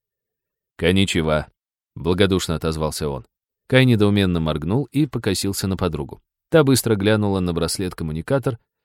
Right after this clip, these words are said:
тут же спрятала его за спину и бесстрастно отчеканила. «Добрый день, либо здравствуйте. Употребляется во временном интервале с двенадцати до шестнадцати часов».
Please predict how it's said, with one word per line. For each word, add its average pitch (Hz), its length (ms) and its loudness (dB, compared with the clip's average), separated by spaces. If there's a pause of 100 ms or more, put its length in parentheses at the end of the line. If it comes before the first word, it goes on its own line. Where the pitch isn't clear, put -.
тут 165 180 0
же 131 80 2
спрятала 107 480 2
его 82 200 -2
за 139 160 0
спину 120 360 -4
и 131 80 -4
бесстрастно 120 560 -4
отчеканила. 82 680 -4 (1080)
«Добрый 156 300 4
день, 165 200 4
либо 139 220 2
здравствуйте. 104 640 0 (160)
Употребляется 156 600 4
во 151 100 6
временном 139 380 2
интервале 131 540 2
с 107 100 -2
двенадцати 147 640 0
до 131 180 -2
шестнадцати 135 540 -4
часов». - 480 -6